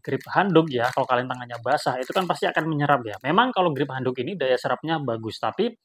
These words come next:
ketika setelah digunakan, itu baiknya memang harus dijemur ya, atau diangin-anginkan. Mungkin dari kalian ada yang tidak sempat ya, sehingga langsung masuk aja ke tas dan, eh, dikeluarkan ketika mau dipakai lagi ya. Nah, itu,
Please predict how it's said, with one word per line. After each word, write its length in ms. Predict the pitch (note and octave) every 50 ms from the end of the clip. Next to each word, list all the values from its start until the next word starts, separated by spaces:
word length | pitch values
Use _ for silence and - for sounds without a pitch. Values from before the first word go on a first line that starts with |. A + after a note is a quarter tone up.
| _ _ _ _ _
ketika 400 | C#3+ D3+ C#3 E3+ E3 D#3+ D#3 D3+
setelah 240 | - - D#3+ D3+ C#3+ C3
digunakan, 480 | B2 A#2 B2 B2 D3+ F#3+ G#3 - D3 D3
itu 180 | D3+ D3 G3+ G#3+
baiknya 320 | D#3 C#3 C3 C3+ F3+ G3 F3
memang 240 | E3 F#3+ F#3+ E3+ D3+
harus 160 | D#3 E3 -
dijemur 720 | - C#3 C#3 C#3+ C3+ B2 C3+ C3+ C#3 C#3+ D3 D3 D3 A#2+
ya, 160 | A2+ A2+ A#2+
atau 160 | B2+ A#2+ - D3
diangin-anginkan. 1040 | C3 B2 C#3+ - C#3+ D3 D3 C#3 C#3+ C#3 C3+ C3 B2+ B2+ B2+ B2+ B2 - A#2+ G#2+ - _ _ _ _ _ _ _ _ _ - E3
Mungkin 100 | G#3 A3 F3
dari 160 | D#3+ D#3+ -
kalian 240 | E3+ D#3+ E3+ G3 G#3+
ada 160 | F3+ D3+ C#3
yang 160 | C#3 C#3+ D3
tidak 240 | D3 B2 C3+ C3+ -
sempat 400 | - B2+ B2 - - C#3+ C#3+ C#3+
ya, 160 | C3 A2 A#2 B2+ -
sehingga 240 | - B2 A2+ C3 C3+
langsung 240 | C3+ A#2+ - C#3
masuk 320 | C3 C3+ B2 B2 - C#3+ -
aja 160 | D3+ A#2+ A#2
ke 160 | C#3 - B2
tas 320 | _ - C3+ D#3+ G3 - - -
dan, 240 | B2 B2 C3 D#3+ E3 - _ _ _ _ _ _ _ _ -
eh, 420 | C#3 B2+ B2 A#2+ A#2+ A#2+ A#2+ A#2+ A#2
dikeluarkan 480 | A2 A#2+ - D3+ C3 A#2+ - D#3+ F3 F3+
ketika 240 | D3+ B2+ D3+ - E3
mau 240 | E3 D#3+ D3+ C#3+
dipakai 320 | B2+ B2+ - C3+ C3 - D3 C3+
lagi 240 | C3 C3 C3+ C3 C3 B2+ A#2+
ya. 80 | G#2 G2+ -
Nah, 160 | A#2 A#2+ G#2+ - -
itu, 320 | B2+ B2 F3 F#3 G#3 G3+